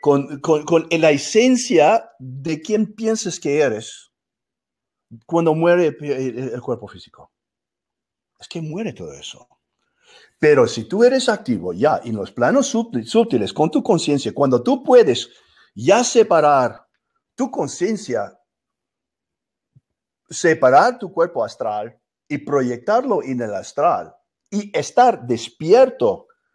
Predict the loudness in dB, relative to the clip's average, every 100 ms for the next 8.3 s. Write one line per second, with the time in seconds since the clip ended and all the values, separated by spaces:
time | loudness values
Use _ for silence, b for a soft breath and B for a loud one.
0 | _ _ _ _ -8 -8 0 0 0 -4
1 | -4 -4 -8 -14 _ _ _ _ _ _
2 | _ _ _ _ _ 0 0 -8 b _
3 | -8 -2 0 0 -2 -4 -4 -6 -6 -4
4 | -6 -6 -10 _ _ _ _ _ _ _
5 | _ -12 -4 0 0 0 -4 0 2 0
6 | -4 -6 -4 -4 -6 -4 -4 -2 -6 -6
7 | -4 0 2 2 0 -2 -4 -4 -6 -8
8 | -14 -16 -20